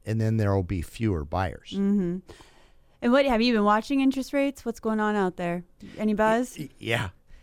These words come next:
Speaker 1: In fact, just the other day, um, I heard on the radio that you could get a fifteen-year mortgage for one point nine. Oh, I'm gonna do that. <clears throat> So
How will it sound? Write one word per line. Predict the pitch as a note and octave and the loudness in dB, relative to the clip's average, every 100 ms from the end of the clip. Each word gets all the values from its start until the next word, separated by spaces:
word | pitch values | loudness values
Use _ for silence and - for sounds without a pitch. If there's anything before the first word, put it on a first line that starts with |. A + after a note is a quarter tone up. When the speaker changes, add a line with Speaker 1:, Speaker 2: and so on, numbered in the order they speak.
| - _ - - | -20 _ -20 -12
Speaker 1:
In | B2 | -8
fact, | - A#2+ G2+ - | -2 -2 -2 -2
just | B2+ - | -2 -2
the | B2 B2 | 0 0
other | A2 G2 | 0 0
day, | G2+ A2 G#2+ F#2 - - - - | 0 2 2 -2 -10 -20 -20 -12
um, | E2+ E2+ D2 D2 - - | -6 -6 -6 -12 -12 -6
I | G2+ | -2
heard | G#2 G#2+ G#2+ D2 - | 0 2 0 -4 -6
on | F2+ F#2 D#2 | -4 -4 -8
the | G2 | -6
radio | F#2 A2 A2 G2 F2 E2 | -2 0 2 0 0 -4
that | F2+ F2 A2+ | -6 -8 -6
you | A2 | -6
could | - F#2 | -6 -2
get | A2+ F#2 | 0 0
a | |
fifteen-year | E2+ - G2+ - B2+ A#2 G#2 G2 | -4 -4 -6 -4 -2 0 0 0
mortgage | G2 A2+ A2+ F#2+ - | 0 0 0 -4 -6
for | - E2 | -8 -4
one | G2+ G#2+ | -2 0
point | - A#2 A#2 F#2+ | 0 0 -2 -4
nine. | G2 G#2 A#2 B2 - - - - - | -4 -2 -2 -4 -12 -20 -20 -20 -18
Oh, | - - - - - _ _ - | -12 -8 -6 -8 -14 _ _ -12
I'm | - | -2
gonna | - - | 0 0
do | E2+ B2 A#2+ | 0 0 0
that. | D#3 A#2 - _ - | 0 -2 -8 _ -4
<clears throat> | G#3 G#2+ - _ - _ - - - - - - - - - - - | -4 -4 -8 _ -20 _ -20 -20 -20 -20 -20 -20 -20 -20 -20 -20 -10
So | - C#3+ C3+ B2 | -2 0 2 0